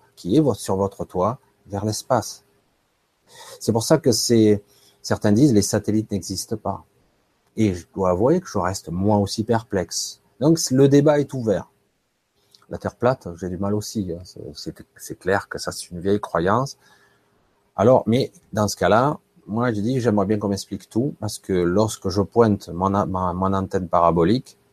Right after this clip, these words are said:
elle est pratiquement à l'horizontale. Et si je veux sat-, lancer un satellite ou un groupement de satellites géostationnaires au-dessus de la Terre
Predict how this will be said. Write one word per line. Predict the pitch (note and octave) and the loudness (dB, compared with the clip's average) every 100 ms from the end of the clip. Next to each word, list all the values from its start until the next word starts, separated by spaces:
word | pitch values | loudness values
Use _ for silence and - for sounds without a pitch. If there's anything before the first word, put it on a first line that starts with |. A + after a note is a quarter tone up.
| _ _ | _ _
elle | - F2 | -12 -12
est | |
pratiquement | - G#2+ - - G2+ | -6 -6 -6 -4 0
à | G2 | 2
l'horizontale. | F#2 F2 E2+ D#2 G#2 A#2 C3 _ - _ _ - | 0 -2 -4 -2 2 2 0 _ -20 _ _ -12
Et | F#2 | -8
si | - A#2 | 0 2
je | A2 | 4
veux | A#2+ B2+ | 4 4
sat-, | B2 G#2+ - G#2 | 2 -2 -2 -2
lancer | G#2 A#2 A2+ A2+ | 2 2 2 0
un | G#2+ | 0
satellite | - G2+ G#2+ G#2+ A2 E2 - | -2 -2 0 0 0 -4 -12
ou | - F#2 | -10 -4
un | F2+ G2 | 0 0
groupement | G#2 D#3+ - B2 A#2+ | 2 0 2 4 6
de | G#2 F#2 | 4 2
satellites | - F#2+ - G2+ G2+ - | -2 -6 -4 -4 -4 -6
géostationnaires | F2 G2+ G2 - G2 - G2+ G2 G2+ F2 - _ _ _ - | -6 -4 -4 -4 -4 -4 -2 0 0 -2 -6 _ _ _ -12
au-dessus | F2+ F2+ - C#3+ | -10 -10 -4 -2
de | G#2 | 0
la | E2+ | -4
Terre | - D#2+ E2 | -4 -8 -8